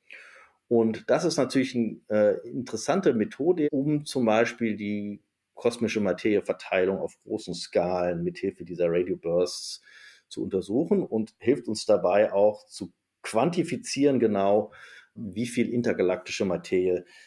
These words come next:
es sich im Kosmos befindet und versuchen mit cleveren Methoden, dass man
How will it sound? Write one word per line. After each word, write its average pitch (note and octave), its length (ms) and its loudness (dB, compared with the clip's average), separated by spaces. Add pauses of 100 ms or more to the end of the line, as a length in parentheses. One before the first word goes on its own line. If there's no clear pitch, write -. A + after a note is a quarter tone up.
(140)
es F2+ 180 -10
sich G2 160 -6
im - 100 -6
Kosmos F2 420 -4
befindet A#2+ 460 -2
und G#2 240 -6 (160)
versuchen B2+ 640 0
mit - 480 -2 (120)
cleveren C3+ 500 6
Methoden, D3 500 4
dass A2+ 160 2
man G2 320 -2